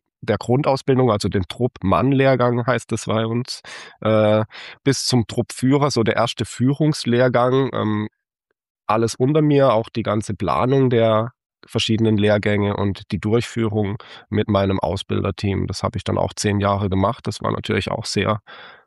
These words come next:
zeitaufwendig, hat aber auch Spaß gemacht, einfach die jungen Leute zu formen. Und mir war es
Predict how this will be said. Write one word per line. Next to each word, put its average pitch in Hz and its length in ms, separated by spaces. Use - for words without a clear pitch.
zeitaufwendig, 110 1200
hat 104 100
aber 104 160
auch 101 140
Spaß - 340
gemacht, 107 320
einfach 107 240
die 104 120
jungen 107 280
Leute 101 300
zu - 120
formen. 113 480
Und 117 220
mir 117 180
war 113 120
es 107 100